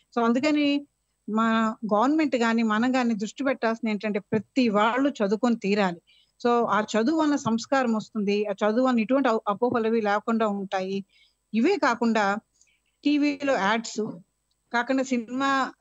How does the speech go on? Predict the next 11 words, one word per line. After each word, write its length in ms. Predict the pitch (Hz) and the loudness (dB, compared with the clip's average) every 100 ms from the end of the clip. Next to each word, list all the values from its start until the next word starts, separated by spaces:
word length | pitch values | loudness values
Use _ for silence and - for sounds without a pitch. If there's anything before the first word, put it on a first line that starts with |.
| 233 | -8
స్టార్ట్, 600 | - 220 226 247 220 220 | -2 0 0 -2 -4 -4
ఆ, 20 | |
అయ్యే 340 | 220 214 233 | -4 0 2
ముందు 240 | 247 240 233 | 2 2 2
కొన్ని 260 | 226 214 | 2 0
ప్రివ్యూస్, 680 | 190 226 220 247 220 202 196 - _ _ _ - | 0 0 2 2 0 0 -2 -6 _ _ _ -2
కొన్ని, 200 | 254 - | -2 2
కొన్ని 220 | 254 254 | 2 2
న్యూస్ 240 | 240 302 - | 2 2 2
పేపర్‌లో 400 | 269 - 240 226 | 0 0 -2 -2
ఐటమ్స్. 580 | 202 233 247 190 196 196 | -2 -2 -4 -4 -6 -8